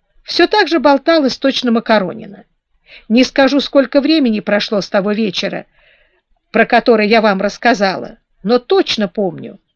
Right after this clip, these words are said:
что уже после него, потому как почки у меня ныли и дёргались, и я ещё думала, что скоро придётся мне встать и проглотить таблетки,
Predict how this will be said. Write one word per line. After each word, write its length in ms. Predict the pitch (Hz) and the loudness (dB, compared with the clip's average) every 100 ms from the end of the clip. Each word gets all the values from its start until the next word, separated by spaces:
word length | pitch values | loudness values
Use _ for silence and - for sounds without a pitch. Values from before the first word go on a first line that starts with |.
| _ _ _ - | _ _ _ -8
что 220 | - 254 | 2 4
уже 180 | 233 262 | 4 2
после 460 | - 320 - 254 | 2 0 0 -2
него, 460 | 226 233 233 196 - _ _ _ _ _ - | 0 2 0 0 -4 _ _ _ _ _ -6
потому 360 | 214 220 220 226 | -2 2 0 2
как 260 | 233 - | 0 0
почки 400 | - 277 - - | 2 2 2 2
у 120 | 247 | 2
меня 420 | 233 226 240 247 233 _ | 4 2 2 0 -2 _
ныли 380 | 208 220 262 254 | -2 2 4 2
и 80 | 240 | 0
дёргались, 760 | 196 294 285 190 165 - - _ - - - | 2 4 4 0 -6 -8 -18 _ -20 -12 -4
и 80 | |
я 160 | 196 240 | 2 4
ещё 360 | 240 - 359 277 | 2 0 0 2
думала, 420 | 285 233 190 180 | 2 2 0 -4
что 200 | - 226 | -4 -4
скоро 360 | - 302 311 | -2 0 2
придётся 500 | 285 269 196 294 - | 0 -2 0 -2 0
мне 200 | 226 220 | -2 -2
встать 600 | 185 - - 311 311 - _ _ _ _ | -4 -8 -2 0 0 -8 _ _ _ _
и 140 | - 254 | 0 0
проглотить 640 | 254 226 233 - 294 - | 2 2 2 2 -2 0
таблетки, 760 | 240 202 240 339 - - 185 | 0 2 2 2 0 -8 -12